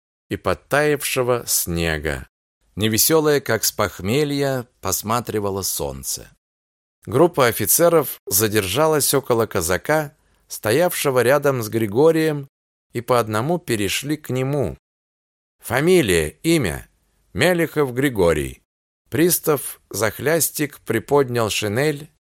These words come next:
понюхал подкладку, бегло пересчитал застёжки. Другой офицер с погонами Харунжева мял в пальцах добротное сукно-шаровар.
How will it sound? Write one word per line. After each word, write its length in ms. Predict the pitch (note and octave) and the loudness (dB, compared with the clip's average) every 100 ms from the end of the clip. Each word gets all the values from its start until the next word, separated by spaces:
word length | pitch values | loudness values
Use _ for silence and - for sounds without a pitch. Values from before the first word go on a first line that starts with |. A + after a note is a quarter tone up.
| _ _ _ _ _ | _ _ _ _ _
понюхал 480 | - A2 E3+ - G#2+ | -4 -2 -2 -2 -2
подкладку, 920 | - F2+ - G2+ C3+ D#3+ - C#3+ C#3 - - | -2 -4 -4 0 0 0 -4 -4 -4 -8 -12
бегло 600 | D#2+ C3+ D#3 D3+ D3+ C#3+ | 0 2 2 0 2 2
пересчитал 720 | C#3+ A#2+ G#2 - G#2+ A#2+ G#2+ | 0 0 0 -2 -2 2 2
застёжки. 920 | E2+ F2 - - D#3 - - C#3+ C#3 - _ _ _ - | 2 -2 -2 0 0 0 -6 -6 -6 -10 _ _ _ -4
Другой 380 | F#2+ A#2 G3 G#3 | 0 4 4 4
офицер 480 | - D3+ - E3+ D3 | 2 2 4 2 0
с 100 | - | -2
погонами 640 | A#2 G2+ E3 E3 D3 C3+ | -2 4 4 4 2 0
Харунжева 960 | - G2+ C3 E3+ C#3+ C#3 D3+ D3 C#3 - _ _ - | 0 2 2 2 0 0 2 0 -2 -12 _ _ -6
мял 300 | A#2 E3 D#3 | 0 0 -2
в 60 | |
пальцах 640 | - D3 D#3+ - - C#3+ - | 0 2 2 2 0 -2 -4
добротное 720 | A2+ G2 F2 A#2+ D3 C3+ B2 | -2 0 4 4 2 0 0
сукно-шаровар. 1160 | G#2 A#2 - A#2 C#3 - F#2+ E2 D2+ G2+ C3+ C3+ | 0 -2 -2 -2 -2 0 0 0 0 0 0 -6